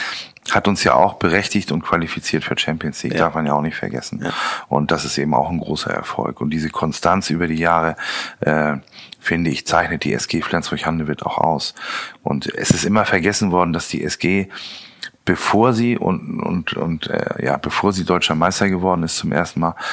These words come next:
Speaker 1: auch schon mehrere, äh, deutsche Pokalsiege und, äh, Europapokalsiege gehabt hat. Aber das,
Speaker 2: Mhm.
Speaker 1: das wird dann, äh, ich sag mal, so ein bisschen beiseite geschoben. Und, äh,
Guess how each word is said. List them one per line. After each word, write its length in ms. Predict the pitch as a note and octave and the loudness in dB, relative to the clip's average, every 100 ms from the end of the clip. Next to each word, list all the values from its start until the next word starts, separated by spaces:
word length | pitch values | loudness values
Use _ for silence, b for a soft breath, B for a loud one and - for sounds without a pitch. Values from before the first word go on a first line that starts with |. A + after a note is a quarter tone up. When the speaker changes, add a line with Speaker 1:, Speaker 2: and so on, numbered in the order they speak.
| B | B
Speaker 1:
auch 140 | - D#2+ | 0 2
schon 200 | - D#2+ | 2 0
mehrere, 420 | E2+ F2 E2+ E2 B B B - | 2 2 0 -2 B B B -4
äh, 260 | - D2 D2 D2+ - - _ - | 2 2 2 -2 -14 -20 _ 0
deutsche 320 | E2+ F2+ E2 | 2 2 -2
Pokalsiege 680 | - E2 F2 F2 E2 D#2+ D#2 | -2 0 2 2 0 -2 -2
und, 360 | - E2 D2 - | -2 -4 -2 -4
äh, 160 | - - | -2 0
Europapokalsiege 960 | - F2+ A#2 G2+ D#2 D2+ D2 C#2+ C#2 C2+ | 2 2 4 2 0 -2 0 -2 -4 -4
gehabt 260 | C#2 - | -6 -4
hat. 160 | C2+ - | -6 -2
Aber 120 | E2 | 0
das, 240 | D#2+ D2+ | 0 -2
Speaker 2:
Mhm. 100 | - - | -8 -2
Speaker 1:
das 240 | - - | -2 0
wird 240 | F2+ F2+ - | -2 0 2
dann, 280 | F2 F2+ - B B B B B B B | 2 0 -4 B B B B B B B
äh, 300 | D#2 D#2+ D2 | 2 2 2
ich 60 | D#2+ | 0
sag 100 | E2+ | -2
mal, 100 | E2+ | 0
so 60 | |
ein 60 | E2+ | 0
bisschen 220 | E2+ F2+ | 0 2
beiseite 400 | E2+ D2+ E2 - | 2 4 2 2
geschoben. 460 | F#2+ F#2 - F2+ F#2+ B B B B B - | 0 0 0 0 -2 B B B B B -4
Und, 340 | D#2+ D#2+ - | 0 0 0
äh, 260 | D#2 D#2 | 0 0